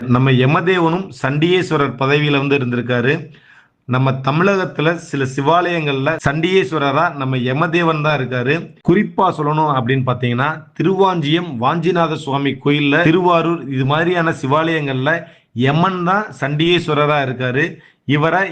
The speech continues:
யம சண்டிகேஸ்வரர் அப்படின்னு அழைக்கிறாங்க. இது மாதிரி பலர் வந்து சண்டிகேஸ்வரர் பதவியில வந்து இருக்காங்க. இந்த சண்டிகேஸ்வரர் பதவினா என்ன அப்படின்னு ஏற்கனவே நம்ம சொல்லியிருக்கோம். என்ன அப்படின்னு பாத்தீங்கன்னா, நம்ம சிவபெருமானுக்கு படைக்கப்படுற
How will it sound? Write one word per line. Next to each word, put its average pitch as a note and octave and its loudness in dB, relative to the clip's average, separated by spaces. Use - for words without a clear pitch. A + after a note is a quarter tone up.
யம E3+ 0
சண்டிகேஸ்வரர் D#3+ 0
அப்படின்னு C3+ 0
அழைக்கிறாங்க. B2 -2
இது C3+ 4
மாதிரி E3 2
பலர் F3 0
வந்து D#3+ 0
சண்டிகேஸ்வரர் D3+ 0
பதவியில C#3+ 2
வந்து C3+ -2
இருக்காங்க. B2 -2
இந்த A#2+ -2
சண்டிகேஸ்வரர் D3+ 0
பதவினா D3 2
என்ன C3+ 0
அப்படின்னு C#3 0
ஏற்கனவே C#3+ 0
நம்ம B2 0
சொல்லியிருக்கோம். C3 0
என்ன D3 2
அப்படின்னு C3+ -2
பாத்தீங்கன்னா, A#2+ -2
நம்ம A#2+ 4
சிவபெருமானுக்கு E3+ 0
படைக்கப்படுற D3 -2